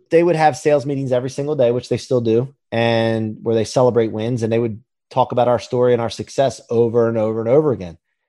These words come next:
And my name kept coming up, C-Rock, C-Rock. So I started building friendships inside the organization. They were great people. I wanna be around those types of people. And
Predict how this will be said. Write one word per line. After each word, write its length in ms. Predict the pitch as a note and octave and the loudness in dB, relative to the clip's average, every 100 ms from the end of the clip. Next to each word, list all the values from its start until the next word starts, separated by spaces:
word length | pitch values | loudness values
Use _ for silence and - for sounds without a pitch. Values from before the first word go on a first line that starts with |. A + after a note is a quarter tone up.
| _ _ _ | _ _ _
And 560 | B2 B2 A#2+ A#2+ A#2 B2+ | -2 0 2 0 -2 -4
my 140 | B2 | -2
name 460 | B2+ E3+ F3 D3+ C3+ _ | 0 2 2 -2 -4 _
kept 200 | C#3 - | -4 -2
coming 200 | C3 E3+ | -2 0
up, 160 | D3+ | 0
C-Rock, 420 | - C#3+ C3+ G#2+ - | -2 0 2 2 -2
C-Rock. 360 | D3+ C3 A2+ | 0 0 -2
So 100 | - | 0
I 40 | C#3 | 0
started 220 | - E3 | 2 2
building 220 | D#3 C#3 | 2 2
friendships 460 | D3 E3 - B2 - | 0 -2 0 -4 -4
inside 340 | A#2+ B2 A#2+ | -6 0 0
the 60 | A2+ | 0
organization. 640 | A2 G#2+ G#2 D#3 - E2+ | -2 -2 0 0 -2 -8
They 80 | G2+ | -8
were 60 | F#2+ | -2
great 280 | D3 E3 - | 0 0 -2
people. 320 | C3 A#2+ B2+ | -6 0 2
I 100 | A#2+ | 4
wanna 200 | D3+ C3+ | 4 0
be 120 | C3 | 0
around 240 | A#2 A#2+ B2 | -2 -2 -2
those 160 | A#2 | -2
types 240 | - A#2 - | -2 -4 -4
of 80 | |
people. 380 | - F#2 G#2+ B2+ _ _ _ _ _ _ | -8 -8 -8 -12 _ _ _ _ _ _
And 520 | C3 B2+ B2+ B2 A#2+ | 0 2 2 2 -2